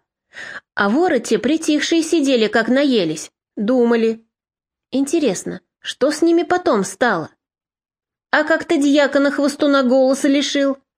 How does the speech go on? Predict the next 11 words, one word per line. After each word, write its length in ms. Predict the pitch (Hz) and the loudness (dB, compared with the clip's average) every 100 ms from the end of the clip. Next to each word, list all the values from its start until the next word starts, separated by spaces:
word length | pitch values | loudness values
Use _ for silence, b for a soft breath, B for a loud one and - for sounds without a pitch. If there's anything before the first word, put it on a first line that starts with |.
| _ _ _ 180 | _ _ _ -2
Наверное, 580 | 196 226 339 302 294 | 0 2 2 2 2
он 260 | 285 320 285 | 2 2 2
был 160 | 285 277 | 0 0
похож 400 | 277 277 339 302 | -2 0 0 0
на 140 | 320 | 0
тех 220 | 330 320 | 0 0
ученых-болванов. 1080 | 359 - 277 202 185 226 269 226 160 151 - _ _ _ _ B B B B B _ | -2 0 0 2 2 2 2 0 -2 -6 -12 _ _ _ _ B B B B B _
Ты 120 | 269 | -8
поговори 460 | 269 254 285 330 277 | -2 0 0 2 0
с 80 | 190 | 0
Господом, 640 | 233 240 - 180 175 | -2 -2 -2 -6 -6